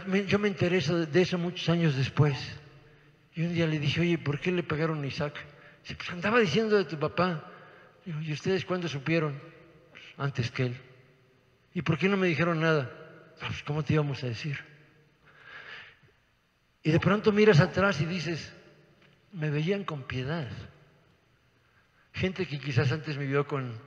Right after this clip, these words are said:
pues no admiración, pero con alguna forma de envidia, de pronto me veían con piedad, de pronto era yo ese.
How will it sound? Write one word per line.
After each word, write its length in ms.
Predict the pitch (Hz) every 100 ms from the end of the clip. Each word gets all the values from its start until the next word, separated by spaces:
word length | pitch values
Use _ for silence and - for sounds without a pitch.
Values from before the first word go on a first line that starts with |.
| -
pues 120 | 143
no 120 | 175
admiración, 560 | 202 180 131 - 175 190
pero 160 | 147
con 140 | 131 131
alguna 260 | 127 160
forma 320 | 151 156 156 139
de 60 |
envidia, 600 | 123 127 180 180 156 135 147 143 - - - -
de 120 | 139
pronto 360 | 143 160 165 156
me 120 | 143
veían 260 | 135 139
con 220 | 139 127 117
piedad, 340 | 123 120 123
de 260 | 127 131 131
pronto 380 | 151 165 165
era 140 | 160 156
yo 180 | 143 160
ese. 380 | 156 - 110